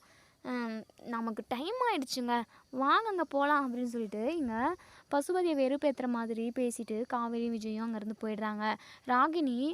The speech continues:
அழுகுறாங்க. "அப்பா, உங்களை எப்படிப்பா நான் வெளியே எடுக்கிறது?" அப்படின்னு சொல்லிட்டு பயங்கரமா அழுகுறாங்க. "அடச்சி, அழுவாதம்மா, சும்மா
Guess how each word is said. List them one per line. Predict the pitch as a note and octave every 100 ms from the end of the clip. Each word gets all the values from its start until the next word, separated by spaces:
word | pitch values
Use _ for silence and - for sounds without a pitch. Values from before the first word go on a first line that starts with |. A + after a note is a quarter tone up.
| G#4+ -
அழுகுறாங்க. | A3+ C#4 C#4+ A#3+ A#3 A#3 - - -
"அப்பா, | A#3+ B3 B3+
உங்களை | B3+ A#3+
எப்படிப்பா | A#3+ E4+ F4 D4+
நான் | D#4 C4
வெளியே | B3 C#4
எடுக்கிறது?" | C4 A#3+ A#3+ A#3 A3+ - - -
அப்படின்னு | A3+ A3+
சொல்லிட்டு | A#3+ A3+ G3+ A#3 B3+
பயங்கரமா | A3+ A3+ A#3 A3+
அழுகுறாங்க. | A3 A3+ A3 A3 G#3+ - -
"அடச்சி, | C4+ D4 - F4+ - _ _ A#3
அழுவாதம்மா, | A3 B3 D#4 E4 C4+ B3+ A#3+ - _ _ _
சும்மா | - B3+ C4+ D4+